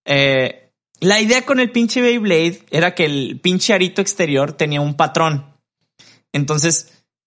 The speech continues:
cuando chocas con uno, pues casi todos giraban en el mismo sentido y, pues, se separaban. El pedo con dragón es que tenía las aspas al revés.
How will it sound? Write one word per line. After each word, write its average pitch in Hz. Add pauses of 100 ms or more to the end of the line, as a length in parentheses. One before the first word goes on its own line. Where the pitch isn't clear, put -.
cuando 170
chocas 214
con 233
uno, 214
pues 202
casi 190
todos 196
giraban 175
en 185
el 165
mismo 165
sentido 175
y, 147
pues, 143
se 127
separaban. 156 (500)
El 160
pedo 233
con 247
dragón 226
es 185
que 196
tenía 170
las 190
aspas 185
al 151
revés. 139